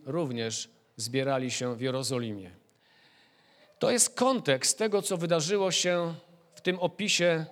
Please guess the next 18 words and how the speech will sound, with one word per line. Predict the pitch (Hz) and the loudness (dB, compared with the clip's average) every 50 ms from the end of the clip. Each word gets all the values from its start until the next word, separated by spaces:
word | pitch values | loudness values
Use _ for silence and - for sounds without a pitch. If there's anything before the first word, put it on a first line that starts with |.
| - - | -10 -10
z | - - - | -6 -6 -4
Księgi | - - 185 175 165 156 156 | -2 0 0 0 0 -2 -2
Dziejów | 139 170 170 170 - - | 0 2 2 2 2 0
Apostolskich | 156 147 165 143 - 175 170 160 160 - 160 147 127 143 | -2 -2 -2 -4 0 2 2 2 0 -2 -4 -4 -4 -4
w | 127 160 | -4 -2
rozdziale | 156 147 131 156 151 151 147 | -2 0 2 2 2 2 2
drugim. | 135 143 143 127 110 104 98 92 - - - _ _ _ _ _ _ _ _ _ _ _ _ _ _ _ _ _ _ _ _ _ _ - | 2 2 2 2 0 -4 -10 -12 -14 -20 -20 _ _ _ _ _ _ _ _ _ _ _ _ _ _ _ _ _ _ _ _ _ _ -4
I | 131 151 | -2 -2
możemy | 190 196 190 247 269 262 254 | 0 0 0 2 2 2 2
powiedzieć, | 247 233 214 247 220 233 233 180 180 - - - | 2 0 0 0 0 0 0 -2 -4 -10 -8 -4
biorąc | 143 160 214 240 247 220 | 0 0 2 2 2 0
pod | - 220 208 202 | 0 0 0 2
uwagę | 185 226 233 214 208 202 | 4 4 4 4 2 0
te | - 202 | -2 -2
wszystkie | - - 220 - - 220 | -4 -2 -2 -2 -2 -2
informacje | 208 175 - 185 175 180 196 214 214 - - 135 127 | -2 -2 -2 -2 0 0 0 0 0 0 -2 -2 -2
historyczne, | 123 135 - - 151 147 175 208 - - - 135 123 120 | -4 -4 -4 -2 0 0 0 0 0 -2 -2 -2 -2 0
takie | - 139 - 156 151 151 147 | -2 -2 0 0 2 2 0